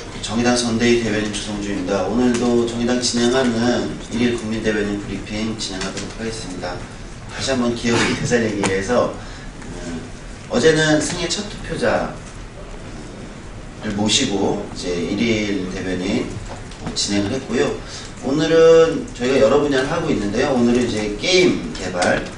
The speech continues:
어, 소위 이제 여러 가지 논란이 되고 있는 게임 문제, 저희 정의당에서 유일하게 게임 관련, 게임 산업 관련된 정책을, 어, 이번에 총선에서 공약으로 제출하기로 했습니다. 그래서 직접 게임 개발자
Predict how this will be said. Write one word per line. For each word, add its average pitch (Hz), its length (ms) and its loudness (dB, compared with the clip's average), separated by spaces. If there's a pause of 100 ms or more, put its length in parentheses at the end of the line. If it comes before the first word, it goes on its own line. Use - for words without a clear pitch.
(360)
어, 85 340 -6
소위 101 160 -2
이제 92 440 -4 (140)
여러 113 160 0
가지 117 220 2
논란이 104 340 2
되고 98 180 -4
있는 101 200 -6
게임 139 260 0
문제, 92 420 -2 (280)
저희 107 120 -4
정의당에서 113 640 -2
유일하게 127 560 4
게임 156 240 -2
관련, 127 340 2
게임 147 220 2
산업 131 240 -2
관련된 107 320 -2
정책을, 101 640 -4 (500)
어, 87 100 -8
이번에 101 240 0
총선에서 - 460 -4
공약으로 98 340 -2
제출하기로 104 560 -4
했습니다. 104 480 -6 (500)
그래서 101 300 -6 (300)
직접 - 300 -4
게임 170 260 -2
개발자 113 640 -2